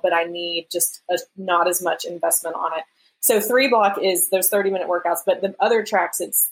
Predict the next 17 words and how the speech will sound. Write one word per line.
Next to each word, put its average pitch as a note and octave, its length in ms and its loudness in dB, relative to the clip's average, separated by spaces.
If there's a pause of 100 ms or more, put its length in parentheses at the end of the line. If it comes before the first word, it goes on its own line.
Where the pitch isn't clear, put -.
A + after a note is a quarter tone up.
(140)
more F#3 240 0
of F3 80 -4
a E3+ 160 0
five C4+ 320 4
block, F3 380 4
which F3+ 240 -6
is E3 200 -2
more F3 200 -4
fifty A3+ 460 -4
minute E3+ 320 -2
or F3+ 140 2
really F#3 240 0
an E3 160 -4
hour, E3 340 -2
including E3 380 -10
warm E3 200 -4
up, - 120 -10